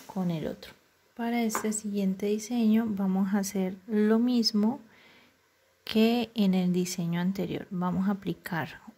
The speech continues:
una capa de base, metemos a curar en lámpara,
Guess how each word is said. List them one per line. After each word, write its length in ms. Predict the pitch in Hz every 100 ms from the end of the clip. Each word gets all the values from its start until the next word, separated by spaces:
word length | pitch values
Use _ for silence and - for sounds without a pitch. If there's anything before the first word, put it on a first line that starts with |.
| -
una 260 | 185 175
capa 300 | 190 180 -
de 140 | 165 165
base, 500 | 185 226 - 262 247
metemos 720 | 196 175 - 175 170 180 190
a 40 |
curar 360 | 190 175 165 160
en 180 | 165 180
lámpara, 580 | 196 180 175 175 233